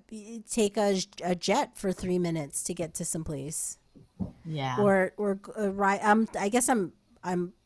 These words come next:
Speaker 1: pointing the finger right now at Kylie, but 'ca-, 'cause she did that with the jet. And then she had, like, she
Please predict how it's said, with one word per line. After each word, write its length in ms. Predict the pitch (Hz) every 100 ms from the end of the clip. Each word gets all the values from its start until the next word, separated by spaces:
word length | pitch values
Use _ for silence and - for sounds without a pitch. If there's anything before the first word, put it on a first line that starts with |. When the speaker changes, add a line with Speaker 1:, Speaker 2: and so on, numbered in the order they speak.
| -
Speaker 1:
pointing 360 | 226 208 202
the 60 | 185
finger 260 | - 196 180
right 160 | 165
now 200 | 175 160
at 100 | 135
Kylie, 440 | - 180 196 160 156
but 180 | 147
'ca-, 340 | - 160 139 190
'cause 140 | - 175
she 180 | -
did 160 | 190 180
that 140 | 165 147
with 100 | 175
the 100 | 165
jet. 300 | 185 175 -
And 180 | 175 180
then 320 | 175 165 165 - - _
she 180 | - 202
had, 180 | 190 185
like, 280 | 170 - -
she 380 | 190 - 196